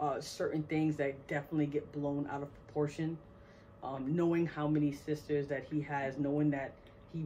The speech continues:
values his sister's opinion so much, and knowing how his father was towards his sisters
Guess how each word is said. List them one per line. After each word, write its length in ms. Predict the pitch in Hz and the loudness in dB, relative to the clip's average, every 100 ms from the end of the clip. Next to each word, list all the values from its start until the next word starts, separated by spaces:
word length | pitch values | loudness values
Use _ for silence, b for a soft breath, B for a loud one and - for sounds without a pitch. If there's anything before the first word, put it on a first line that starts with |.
| 151 | -4
values 540 | 139 139 143 139 131 | -2 0 0 -4 -6
his 140 | 139 131 | -8 -6
sister's 340 | 143 - 143 | -8 -4 -4
opinion 480 | 139 - 147 139 135 | -4 -6 -2 -2 -2
so 300 | - - 143 | -8 -6 -2
much, 420 | 147 139 135 - | -2 -2 -4 -8
and 180 | - 143 | -8 -2
knowing 440 | 151 156 156 139 139 | 2 4 4 2 -2
how 200 | 143 139 135 | -8 -8 -6
his 140 | 143 | -10
father 400 | - 156 151 151 | -4 0 2 2
was 460 | 139 135 127 123 - - - - - - | 0 -2 -8 -12 -18 -20 -20 -20 -20 -8
towards 360 | 170 190 165 | 0 2 2
his 160 | 156 147 | -2 -4
sisters 600 | 151 143 139 127 117 | -4 -4 -6 -8 -8